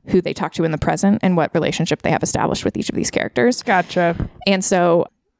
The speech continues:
Speaker 1: all you need to know is Helena's a raging bitch, okay?
Speaker 2: <laughs>
Speaker 1: And no one in the group likes her. She, she can't sit with us.
Speaker 2: Okay.
Speaker 1: Okay.
Speaker 2: Have we ever met someone named Helena who we like?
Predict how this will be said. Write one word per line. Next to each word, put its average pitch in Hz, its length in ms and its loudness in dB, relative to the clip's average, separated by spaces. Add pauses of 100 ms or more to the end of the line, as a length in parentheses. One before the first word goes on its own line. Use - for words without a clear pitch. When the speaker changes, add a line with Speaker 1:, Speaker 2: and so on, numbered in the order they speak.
(480)
Speaker 1:
all 220 120 4
you 302 120 0
need 349 120 -2
to 294 80 0
know 208 140 4
is 190 80 2
Helena's 185 360 2
a 247 60 4
raging 175 360 -2
bitch, - 360 -2 (400)
okay? 254 380 0
Speaker 2:
<laughs> - 40 -16 (1120)
Speaker 1:
And 240 160 4
no 202 140 6
one 226 160 4
in 202 120 0
the 190 60 0
group 180 240 -2
likes - 240 -6
her. - 160 0 (480)
She, 330 280 4 (200)
she - 140 2
can't 659 220 6
sit 622 100 6
with 605 240 4
us. - 320 -4 (300)
Speaker 2:
Okay. 247 320 2 (180)
Speaker 1:
Okay. - 40 -12 (380)
Speaker 2:
Have 240 280 0
we 311 180 4
ever 359 300 4
met 233 340 2
someone 220 320 4
named 196 240 4
Helena 175 480 2
who 180 160 2
we 165 160 2
like? 165 640 -2